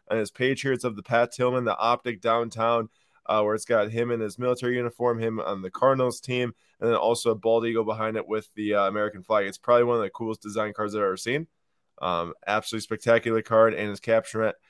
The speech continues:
read, "Let their remembrance be as lasting as the land they honored."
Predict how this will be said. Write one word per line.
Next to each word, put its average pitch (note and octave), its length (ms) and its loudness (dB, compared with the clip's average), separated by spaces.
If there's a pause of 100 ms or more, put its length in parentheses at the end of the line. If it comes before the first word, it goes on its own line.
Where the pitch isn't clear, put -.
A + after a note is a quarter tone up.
(540)
read, A#2 280 6 (140)
"Let C3+ 220 4
their D3+ 480 8
remembrance C#3 580 0
be C#3 160 -4
as B2 160 -2
lasting B2 400 2
as G#2+ 140 -6
the G#2 80 -10
land A2+ 260 0
they G#2+ 140 -4
honored." C3 420 0